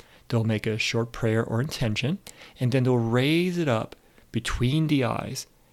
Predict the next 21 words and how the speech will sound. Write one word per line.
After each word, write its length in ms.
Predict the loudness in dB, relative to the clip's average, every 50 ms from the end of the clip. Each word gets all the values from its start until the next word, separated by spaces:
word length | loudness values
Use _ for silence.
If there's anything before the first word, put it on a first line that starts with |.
| _ -4
and 120 | -2 0
then 200 | 2 4 4 2
back 300 | 2 0 -2 -2 -2 -2
down 180 | -2 -4 -4 -4
to 100 | -4 -6
the 80 | -6 -6
chest, 400 | -2 0 0 0 0 -2 -4 -10 -16 -20 -20 -20 -20 -20 -20 -12 0
and 160 | 2 4 6
then 160 | 6 6 4
place 360 | 2 0 2 2 2 4 4
it 140 | 2 0 0 0
inside 540 | 0 2 2 4 4 2 2 2 2 0 0
the 140 | -2 -4 -2
incense 380 | -2 -2 -2 -2 -4 -4 -2 -2
censer. 460 | -2 -2 -2 -4 -6 -6 -6 -8 -10 -12 -16 -16 -18 -18 -18 -4 0
And 160 | 2 2 2
so 200 | 6 6 6 6
this 300 | 6 4 2 0 0 -2
is 140 | -4 -4 -4
very, 800 | -4 -6 -4 -4 0 2 4 4 6 4 4 4 4 2 2 0
very 800 | -4 -6 -6 -2 0 0 2 2 0 0 0 -2 -2 -4 -6 -10